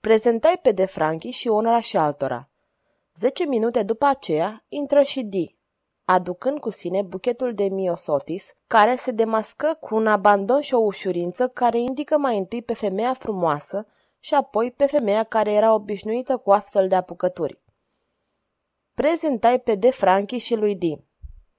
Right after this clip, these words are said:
„Acum”, zise Debi, „dacă toate prezentările s-au făcut, vă poftesc la masă.” „Prezentările s-au făcut, dar n-au venit încă toți musafirii”, răspunse Di.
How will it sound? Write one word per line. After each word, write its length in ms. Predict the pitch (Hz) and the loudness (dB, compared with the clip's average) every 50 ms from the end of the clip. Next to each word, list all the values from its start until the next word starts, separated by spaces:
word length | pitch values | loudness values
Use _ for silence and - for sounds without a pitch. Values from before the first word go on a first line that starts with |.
| _ _ _ _ _ _ _ - _ _ _ _ _ _ | _ _ _ _ _ _ _ -20 _ _ _ _ _ _
„Acum”, 540 | - 160 156 - - - 240 277 311 320 - - - - _ | -6 -6 -6 -6 2 4 4 4 4 2 -4 -12 -16 -16 _
zise 420 | - - - 180 180 175 - 170 | -20 -10 -6 -6 -6 -4 -4 -6
Debi, 460 | 156 151 160 160 151 165 160 147 - _ _ _ _ _ _ _ _ _ _ _ _ _ | -4 -4 -6 -6 -6 -8 -10 -12 -12 _ _ _ _ _ _ _ _ _ _ _ _ _
„dacă 380 | - 160 170 175 175 - - 180 | -4 2 2 2 4 4 0 0
toate 340 | 180 - 269 311 - 339 285 | 2 2 0 2 0 -2 0
prezentările 580 | - 269 233 233 220 202 196 226 220 220 214 | 2 2 2 2 0 0 0 -2 0 0 -2
s-au 220 | 196 - - 185 185 | -2 2 2 0 2
făcut, 420 | - 170 151 - - - 220 - | 2 -2 -4 -2 -4 -4 -4 -4
vă 180 | 220 202 233 226 | -6 -4 -4 -4
poftesc 540 | - 220 196 - - - 285 277 277 - | -2 -4 -6 -6 0 2 2 2 2 2
la 100 | - 269 | 0 2
masă.” 480 | 262 262 240 190 147 - - - 143 - _ _ _ _ _ _ _ _ _ _ _ _ _ _ _ _ _ _ _ _ _ _ _ _ _ _ | 2 2 2 0 0 -4 -10 -14 -16 -16 _ _ _ _ _ _ _ _ _ _ _ _ _ _ _ _ _ _ _ _ _ _ _ _ _ _
„Prezentările 760 | - 240 233 220 - 240 240 - 311 330 349 330 339 349 | 0 2 4 4 4 4 4 4 4 4 4 4 2 2
s-au 200 | 339 - 339 330 | 2 4 4 4
făcut, 460 | 320 - 349 330 - - 190 - - - | 4 4 0 0 2 -2 -2 -2 -4 -12
dar 240 | - 196 220 220 220 | -4 0 2 2 2
n-au 220 | 220 240 277 302 294 | 4 2 2 2 4
venit 340 | 233 254 247 262 254 262 | 4 2 2 2 0 -2
încă 220 | 262 247 233 247 233 | -4 -2 -2 -4 0
toți 280 | 233 285 285 285 - | 2 2 2 2 -2
musafirii”, 640 | 285 277 269 294 277 269 - 302 262 180 147 - _ _ _ _ _ | -6 -2 -2 -2 -2 -2 -2 -4 -4 -4 -6 -8 _ _ _ _ _
răspunse 520 | - 139 147 - - 170 165 160 - 156 | -10 -10 -10 -8 -6 -6 -6 -6 -6 -8
Di. 300 | 147 143 160 156 139 - | -8 -6 -6 -8 -8 -8